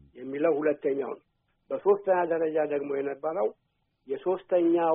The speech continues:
ወ-፣ ወገን፣ እ፣ ኢንቮልቭመንት በምንም አይነት መልኩ የሚፈቀድ አይሆንም። ችግራችን የውስጥ ችግር ነው። በእኛና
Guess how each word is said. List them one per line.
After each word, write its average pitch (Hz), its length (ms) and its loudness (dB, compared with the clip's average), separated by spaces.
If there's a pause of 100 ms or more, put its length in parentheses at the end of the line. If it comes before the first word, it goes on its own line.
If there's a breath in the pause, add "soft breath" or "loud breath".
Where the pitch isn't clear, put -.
ወ-፣ 135 280 -2 (100)
ወገን፣ 139 380 2 (500)
እ፣ - 100 -20 (260)
ኢንቮልቭመንት 135 760 -4 (380)
በምንም 165 360 0
አይነት 147 320 -2
መልኩ 143 300 -6 (580)
የሚፈቀድ 139 720 -4
አይሆንም። 117 460 -14 (600)
ችግራችን 160 680 0 (500)
የውስጥ - 360 -6
ችግር 165 320 -4
ነው። 196 180 2 (540)
በእኛና 147 420 -2